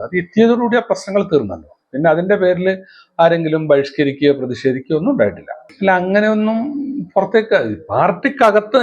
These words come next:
എന്തൊക്കെ ചർച്ചകൾ നടന്നു എന്നുള്ളത് ഒരു, നമ്മൾ അങ്ങനെ ഒരു വിഷയമാക്കേണ്ട കാര്യമില്ലല്ലോ. അങ്ങനെ പോലും നടന്നതായിട്ട്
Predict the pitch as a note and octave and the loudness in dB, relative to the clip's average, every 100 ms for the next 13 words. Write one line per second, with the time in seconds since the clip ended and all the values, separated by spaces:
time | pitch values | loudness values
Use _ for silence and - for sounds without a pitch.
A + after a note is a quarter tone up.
0 | G#3 G3+ G#3 G#3+ F#3+ F3+ F#3 G3+ G3 F#3 | 0 0 -2 0 0 0 0 0 2 2
1 | F#3 F#3 F3 F3 E3+ E3+ - - - _ | 0 0 2 2 0 -4 -12 -20 -20 _
2 | - E3+ E3+ D3+ - E3+ D#3+ D#3 D3+ D#3 | 0 2 2 0 -2 -2 0 0 2 2
3 | D3+ D3+ D3+ C#3+ C#3+ C#3 D3+ D3 C#3 C#3 | 2 2 0 0 -4 0 2 2 2 0
4 | C#3 C3 A#2+ G2+ F#2 E2 - A2+ C#3 F3+ | 0 0 -2 -6 -8 -12 -16 -4 2 2
5 | F#3 G3+ A3+ B3 D4+ D4 G#3 F#3+ G3 G3+ | 4 2 0 -6 -12 -6 0 2 2 4
6 | F#3+ F#3 A#3+ | 4 2 -4